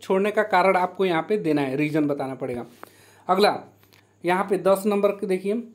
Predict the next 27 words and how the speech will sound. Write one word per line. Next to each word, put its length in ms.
दिया 240
है, 80
क्या 240
आप 320
कभी 220
किसी 320
न्यायालय 300
द्वारा 320
किसी 280
अपराध 520
की 120
गिरफ्तार, 600
अभियोजित, 640
निरुद्ध 520
अथवा 260
आबद्ध, 460
अर्थदंड, 540
दोषित 600
किए 220
गए 100
हैं 280
या 60
किसी 300
लोक 220
सेवा 260
आयोग, 360
किसी 400